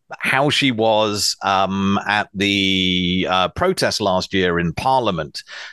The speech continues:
Um, and there's an entire forty-five minute video with Liz Gunn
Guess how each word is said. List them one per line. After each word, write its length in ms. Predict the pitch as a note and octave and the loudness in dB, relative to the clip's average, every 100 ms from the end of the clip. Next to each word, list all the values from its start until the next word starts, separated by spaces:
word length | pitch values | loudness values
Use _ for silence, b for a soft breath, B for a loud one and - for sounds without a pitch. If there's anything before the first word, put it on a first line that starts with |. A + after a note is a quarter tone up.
| B | B
Um, 380 | F#2+ F#2+ F#2+ G2 | 0 2 0 0
and 320 | A2 A2+ G#2+ | -2 -2 -2
there's 140 | A#2 B2+ | 0 2
an 160 | C3+ C3+ | 0 0
entire 580 | C3 B2 - D#3+ D#3+ C#3+ | -2 -2 -2 2 2 0
forty-five 640 | - C#3+ C#3 - B2 A#2 | 0 0 0 -2 -2 0
minute 240 | A2+ A2 G2+ | 2 0 0
video 400 | G2+ B2+ A2+ F#2 | 0 2 2 2
with 200 | F#2 F2+ | 0 0
Liz 360 | G2 A2+ B2+ G#2+ | 2 2 2 0
Gunn 380 | A#2+ G2+ G2 | 0 2 -2